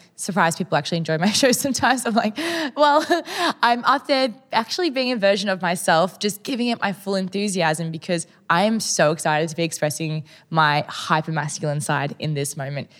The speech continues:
toying with it, dr-, dredging out the ugly and difficult parts, the, it's masculinities we probably all have in ourselves, right? Um, no matter what our gender is." And it's, um, so, so great for me to also have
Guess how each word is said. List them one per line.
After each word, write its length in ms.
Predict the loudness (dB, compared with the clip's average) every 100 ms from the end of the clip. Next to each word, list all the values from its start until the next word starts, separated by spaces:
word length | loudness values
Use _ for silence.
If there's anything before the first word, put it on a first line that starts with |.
| -8
toying 380 | 2 4 4
with 180 | 0 2
it, 180 | -2 -4 -16 -20 _ _
dr-, 280 | -8 -6 -2
dredging 340 | 2 2 4
out 260 | 2 0 -2
the 260 | -2 -2 2
ugly 380 | 0 2 0 0
and 100 | 0
difficult 400 | 0 0 -2 -4
parts, 400 | -4 -4 -6 -14
the, 340 | -4 0 0 -2
it's 100 | 0
masculinities 760 | 0 0 0 0 2 0 0
we 80 | -2
probably 260 | -4 -2 0
all 140 | 0
have 200 | 0 0
in 80 | 0
ourselves, 580 | -2 0 2 2 -2 -2
right? 340 | 0 0 -2 -10 -20 -4
Um, 260 | 2 2 4
no 60 |
matter 320 | 4 4 4 2
what 300 | 2 2 4
our 140 | 2
gender 380 | 2 -2 -4 -8
is." 300 | -8 -8 -8 0
And 300 | 0 0 -4 -10 -20 -20 _
it's, 380 | -2 -2 -8 -10 _ 0
um, 440 | 2 4 0 -4 -12 -18
so, 640 | -8 -2 2 4 4 0 -4 _ _ _
so 360 | -6 0 2 2
great 300 | 2 0 0
for 120 | -4
me 200 | -2 -2
to 180 | -2 -2
also 320 | -2 0 -2
have 440 | 0 0 -2 -4